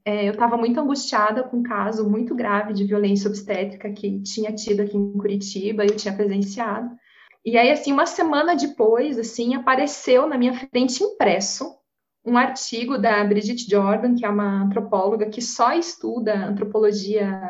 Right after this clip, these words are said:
é, médica e que debate muito a questão de poder, né? Então, é, as relações de poder e, e, e como que isso se constitui dentro da,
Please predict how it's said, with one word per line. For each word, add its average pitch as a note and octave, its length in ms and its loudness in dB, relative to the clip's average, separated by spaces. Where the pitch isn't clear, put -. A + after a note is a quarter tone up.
é, F#3+ 160 -10
médica G3+ 800 -4
e G3 140 -6
que G#3 380 -4
debate A3 500 0
muito B3 300 0
a - 60 -12
questão A#3 420 -4
de A#3 260 -4
poder, G#3 600 0
né? G3+ 300 2
Então, G#3+ 520 -2
é, F#3+ 400 -4
as G3+ 200 -6
relações G#3 480 0
de G3+ 80 -6
poder G3+ 680 6
e, F#3+ 120 -6
e, G3 360 -6
e G3+ 60 -12
como B3 280 2
que B3+ 140 -2
isso A#3+ 180 -2
se - 160 -10
constitui A#3 560 -2
dentro A#3 420 2
da, F#3+ 380 -4